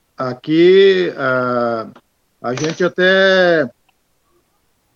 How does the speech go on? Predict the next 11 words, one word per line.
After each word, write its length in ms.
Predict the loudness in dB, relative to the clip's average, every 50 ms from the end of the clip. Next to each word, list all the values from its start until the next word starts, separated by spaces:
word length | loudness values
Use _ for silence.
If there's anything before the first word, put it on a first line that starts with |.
| _ _ _ -14
realiza 720 | -8 -4 -2 0 0 0 0 -2 0 0 0 0 0 -2
essa 220 | -2 -2 -2 -4 -4
prova 460 | -4 -4 -2 -2 0 0 -2 -2 -4
freio 320 | -4 -4 -4 -4 -4 -4
jovem 380 | -6 -4 -2 -2 -2 -2 -4 -8
e 40 | -8
profissional 720 | -8 -8 -8 -8 -8 -8 -8 -6 -6 -4 -4 -4 -4 -4
nessa 800 | -4 -6 -8 -8 -6 -8 -6 -6 -6 -8 -8 -10 -12 -14 -12 -8
época 420 | -6 -4 -4 -6 -8 -8 -10 -10
de 140 | -8 -6 -8
junho, 480 | -10 -8 -8 -8 -8 -6 -8 -8 -10